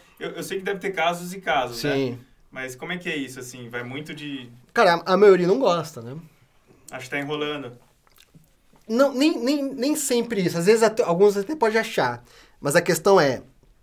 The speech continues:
Speaker 2: é, o moro-, a gente não pode dar o que o morador de rua quer.
Speaker 1: Perfeito.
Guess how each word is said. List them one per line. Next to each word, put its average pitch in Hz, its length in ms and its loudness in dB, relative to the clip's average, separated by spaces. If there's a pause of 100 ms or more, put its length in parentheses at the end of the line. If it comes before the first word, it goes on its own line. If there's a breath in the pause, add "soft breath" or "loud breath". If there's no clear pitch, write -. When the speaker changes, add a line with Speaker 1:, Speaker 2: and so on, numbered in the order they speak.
(640 loud breath)
Speaker 2:
é, 131 280 -4
o 147 60 -6
moro-, 170 380 2
a 135 60 -2
gente 139 220 -2
não 247 140 4
pode 151 460 2 (320)
dar 139 300 -2
o 135 60 0
que - 60 -12
o 139 40 -6
morador 139 260 2
de 131 100 -6
rua 139 240 -6 (120)
quer. - 220 -10 (300)
Speaker 1:
Perfeito. - 380 -20